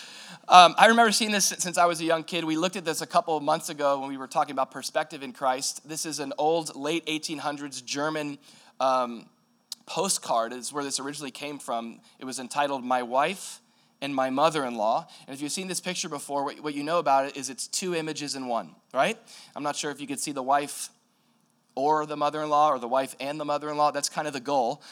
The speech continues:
But anyway, it's an optical illusion that's meant to blow your mind, okay?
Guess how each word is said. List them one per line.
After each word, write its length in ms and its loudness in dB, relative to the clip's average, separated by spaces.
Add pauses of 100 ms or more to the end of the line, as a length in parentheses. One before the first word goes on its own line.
(180)
But 320 -2 (460)
anyway, 400 -4 (100)
it's 200 -8
an 80 -6
optical 380 -2
illusion 400 -6
that's 200 -6
meant 160 -6
to 40 -8
blow 280 -6
your 180 -8
mind, 480 -6
okay? 380 -4